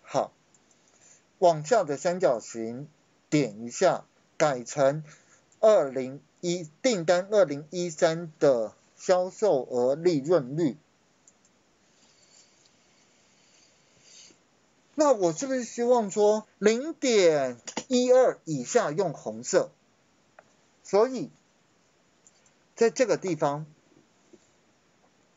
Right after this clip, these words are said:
所以在这个地方，最小值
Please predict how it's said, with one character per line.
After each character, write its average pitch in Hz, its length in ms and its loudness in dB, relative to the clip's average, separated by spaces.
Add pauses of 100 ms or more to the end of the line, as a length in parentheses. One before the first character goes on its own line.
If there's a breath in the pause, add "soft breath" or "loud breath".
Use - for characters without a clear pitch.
(380)
所 208 160 2
以 202 60 2
在 202 160 0
这 202 160 0
个 147 120 -2
地 165 180 -2
方， 135 340 -4 (840 soft breath)
最 254 200 2
小 131 240 -4
值 120 420 -8